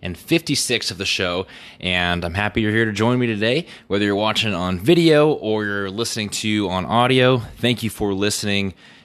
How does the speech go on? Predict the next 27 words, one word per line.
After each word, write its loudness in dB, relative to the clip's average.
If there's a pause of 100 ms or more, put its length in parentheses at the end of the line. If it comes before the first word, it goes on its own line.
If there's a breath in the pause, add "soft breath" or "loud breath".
and -8
taking -4
the -2
time 0
out 2
of 0
your 2
day 2
to 0
hopefully 0
learn 4
something 0
from 2
the 4
show. 4 (480 loud breath)
It's -4
always 4
been 2
my 2
goal 0
of -4
this 2
show 2
to -2
provide -4
kinda -8
clear, 2